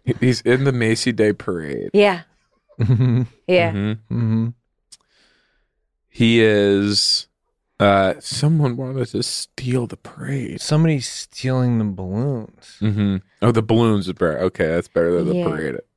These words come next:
Speaker 2: And you'd think
Speaker 3: Well,
Speaker 2: that
Speaker 1: That's
Speaker 2: would
Speaker 1: be-,
Speaker 2: be
Speaker 1: no, no,
Speaker 3: Maybe
Speaker 1: no.
Speaker 3: not. Maybe
Speaker 1: No,
Speaker 3: not.
Speaker 1: no, that's better. Parade is better. That's, uh, uh, no, wait. Parade is not as good.
Speaker 3: Parade is
Speaker 1: Stealing the
Speaker 3: better
Speaker 1: parade
Speaker 3: than
Speaker 1: is
Speaker 3: balloons.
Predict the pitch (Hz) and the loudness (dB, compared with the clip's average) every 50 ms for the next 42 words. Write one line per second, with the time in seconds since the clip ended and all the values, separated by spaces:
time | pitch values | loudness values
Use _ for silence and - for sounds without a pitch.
0 | _ _ - 220 226 196 226 220 - - 262 - 160 175 175 165 165 160 214 - | _ _ 2 2 4 4 2 0 0 2 2 4 6 6 4 6 6 6 6 6
1 | 147 - 214 180 - 151 160 180 185 180 180 - - - 392 370 - - 285 240 | 4 4 2 4 4 4 6 6 4 4 6 6 6 6 6 6 6 6 4 4
2 | 202 165 156 - _ 160 180 147 151 147 143 185 175 151 139 135 139 143 143 - | 2 0 -2 -4 _ 2 4 4 6 6 6 6 6 6 6 6 6 4 4 2
3 | - - 120 110 101 92 90 85 90 - - - - 127 117 117 120 120 113 107 | 2 2 4 4 4 4 2 0 -2 -4 -4 0 2 4 4 4 4 4 2 0
4 | 107 104 - - 92 87 85 85 85 82 87 85 - - - - - _ _ _ | -2 -2 0 0 2 2 2 0 -2 -4 -6 -8 -8 -12 -14 -14 -18 _ _ _
5 | - 117 110 - - 113 120 120 127 110 98 87 - - - 101 101 107 101 87 | 2 2 2 4 4 4 4 4 4 4 4 2 0 -2 -6 0 2 4 4 4
6 | 82 - _ _ - 131 120 117 104 98 104 95 - 95 92 90 82 82 82 76 | 2 0 _ _ 2 4 4 4 4 2 0 -2 0 0 2 2 2 2 0 -2
7 | - _ - - - - - _ _ _ _ _ _ - 165 165 175 185 196 202 | -4 _ -12 -12 -10 -14 -16 _ _ _ _ _ _ 2 4 6 6 6 8 8
8 | 214 214 208 190 175 175 165 151 - - 131 139 143 147 147 139 123 - 175 180 | 8 6 6 6 4 2 2 0 2 2 4 4 4 4 4 4 4 6 6 6
9 | 175 170 165 151 131 135 135 123 120 110 107 104 104 104 110 - _ _ | 8 6 6 4 4 2 2 2 2 0 0 -2 -2 -6 -8 -14 _ _